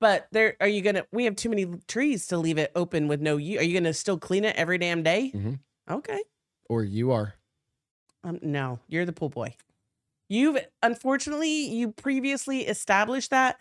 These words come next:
Speaker 1: when you took care of the pool in Phoenix. You have earned that name and that title to keep
Speaker 2: I'm literally
Speaker 1: for the
Speaker 2: hiring a
Speaker 1: rest
Speaker 2: pool
Speaker 1: of
Speaker 2: girl.
Speaker 1: your life. A pool girl?
Speaker 2: Mm-hmm.
Speaker 1: I don't think those exist.
Speaker 2: Yeah, well, I bet you I could find one.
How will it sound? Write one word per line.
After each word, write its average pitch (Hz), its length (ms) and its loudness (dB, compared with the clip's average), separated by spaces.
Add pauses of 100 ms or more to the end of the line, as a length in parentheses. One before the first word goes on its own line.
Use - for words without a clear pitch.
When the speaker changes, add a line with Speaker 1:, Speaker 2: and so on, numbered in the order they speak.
(260)
Speaker 1:
when 202 120 0
you 214 120 2
took 226 180 0
care 214 160 2
of 208 80 2
the 190 80 -2
pool 180 240 0
in 160 120 0
Phoenix. 139 460 -4 (280)
You 220 220 0
have 196 220 4 (140)
earned 220 480 2 (120)
that 180 340 6
name 185 500 4 (220)
and 175 160 2
that 156 180 0
title 165 440 2
to 160 220 -4
keep 185 240 0
Speaker 2:
I'm 165 300 6
literally 147 320 8
Speaker 1:
for 139 60 6
the 147 60 8
Speaker 2:
hiring 123 380 4
a 110 40 -2
Speaker 1:
rest 98 140 -10
Speaker 2:
pool 120 160 0
Speaker 1:
of 107 40 -2
Speaker 2:
girl. - 160 0
Speaker 1:
your 165 180 0
life. 127 380 -6 (540)
A 147 40 -10
pool 156 200 -6
girl? 180 440 -2
Speaker 2:
Mm-hmm. 113 200 -2 (200)
Speaker 1:
I 254 60 -8
don't 285 100 -4
think 277 140 -4
those 190 220 -2
exist. - 640 -8
Speaker 2:
Yeah, 135 80 2
well, 113 420 -8
I 123 80 -8
bet 117 260 -6
you 135 60 -2
I 131 40 -2
could 113 180 -6
find 90 200 -6
one. 85 140 -12